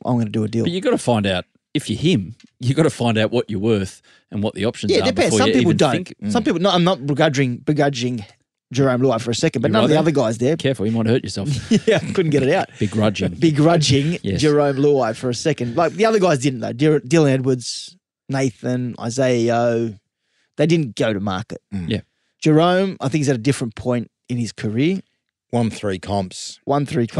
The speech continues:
Speaker 3: Twenty-six-ish.
Speaker 1: His friends have started to leave. Spencer Leniu, Stephen Crichton.
Speaker 3: Crichton, yeah.
Speaker 1: And
Speaker 2: Wasn't friends with Matt Burton?
Speaker 1: Well, no, well, you,
Speaker 2: <laughs>
Speaker 1: his
Speaker 2: I know what
Speaker 1: close
Speaker 2: you
Speaker 1: friends.
Speaker 2: mean.
Speaker 1: His close friends have
Speaker 2: Yeah,
Speaker 1: started
Speaker 2: yeah,
Speaker 1: to leave.
Speaker 2: yeah.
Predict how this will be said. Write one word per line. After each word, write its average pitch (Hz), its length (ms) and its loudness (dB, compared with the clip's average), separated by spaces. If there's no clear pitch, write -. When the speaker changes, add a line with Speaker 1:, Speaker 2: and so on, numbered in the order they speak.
Speaker 3:
Twenty-six-ish. 101 1080 -4
Speaker 1:
His 131 120 -6
friends 156 300 2
have 131 100 2
started 135 300 2
to 123 100 -2
leave. 156 360 2
Spencer 110 380 -6
Leniu, 147 680 0
Stephen 117 380 -4
Crichton. 139 560 2
Speaker 3:
Crichton, - 200 -6
yeah. - 60 -20
Speaker 1:
And 165 500 2
Speaker 2:
Wasn't 107 260 0
friends 117 220 2
with 104 100 -2
Matt 123 200 0
Burton? 147 280 2
Speaker 1:
Well, 156 240 0
no, 202 200 2
well, 180 100 2
you, 226 160 0
Speaker 2:
<laughs> - 140 -12
Speaker 1:
his 165 220 2
Speaker 2:
I 143 60 4
know 147 80 4
what - 80 4
Speaker 1:
close 123 120 2
Speaker 2:
you 131 60 2
Speaker 1:
friends. 104 160 0
Speaker 2:
mean. 190 40 4
Speaker 1:
His 180 60 -2
close 226 320 2
friends 110 280 -6
have 127 100 -2
Speaker 2:
Yeah, 113 120 2
Speaker 1:
started 123 280 2
Speaker 2:
yeah, 87 60 -6
Speaker 1:
to 113 80 -2
leave. 165 380 2
Speaker 2:
yeah. - 60 -12